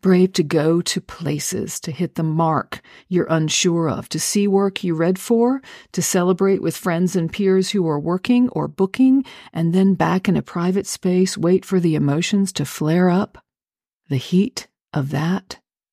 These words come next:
They're working, I'm not. Like teenage heartache.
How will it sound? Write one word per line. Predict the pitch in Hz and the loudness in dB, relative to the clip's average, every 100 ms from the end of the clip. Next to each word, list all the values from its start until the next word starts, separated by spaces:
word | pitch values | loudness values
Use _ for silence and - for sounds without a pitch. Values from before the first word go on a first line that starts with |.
| _ _ - | _ _ -2
They're | 156 | -2
working, | 160 151 - 190 185 190 | 0 -2 0 2 2 2
I'm | 156 | -2
not. | 143 156 196 - - _ _ _ _ _ _ _ _ _ _ _ _ _ _ _ _ _ _ _ _ _ _ _ _ _ _ _ _ _ | -2 -2 -4 -8 -20 _ _ _ _ _ _ _ _ _ _ _ _ _ _ _ _ _ _ _ _ _ _ _ _ _ _ _ _ _
Like | 196 170 - | -2 -2 0
teenage | - 220 185 185 | 2 4 2 0
heartache. | 185 170 135 - - | -2 -2 -2 -6 -12